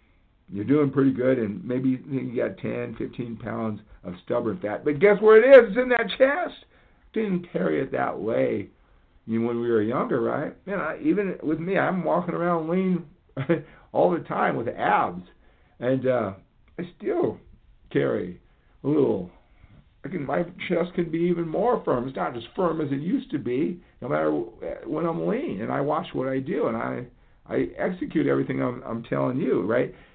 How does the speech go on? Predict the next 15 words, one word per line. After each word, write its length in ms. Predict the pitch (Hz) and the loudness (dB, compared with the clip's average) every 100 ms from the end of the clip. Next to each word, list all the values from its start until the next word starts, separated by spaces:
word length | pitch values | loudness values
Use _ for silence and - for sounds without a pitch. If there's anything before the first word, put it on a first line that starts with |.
| - _ _ _ _ | -20 _ _ _ _
Um, 480 | 110 113 113 101 87 - - _ _ _ _ _ _ _ - | -2 0 2 0 -2 -10 -20 _ _ _ _ _ _ _ -4
you 80 | 127 | 0
know, 300 | 117 107 - _ _ _ _ - | 0 -2 -6 _ _ _ _ 0
so 360 | - 143 123 - - 110 | 4 6 6 0 -12 -8
that's 280 | 113 143 254 - | -2 0 0 -2
just 220 | 175 170 | -4 -2
a, 340 | 131 - - 101 | -4 -6 -8 -10
a 40 | 90 | -4
challenging 480 | 139 143 123 107 101 - | -2 -2 -2 -6 -10 -8
spot. 300 | 117 104 98 | -6 -6 -6
That's 160 | 95 - | -10 -10
a 40 | 92 | -8
lot 340 | 104 139 - | -6 -6 -6
different 380 | 135 147 101 90 | -6 -6 -8 -10
as 160 | 92 | -12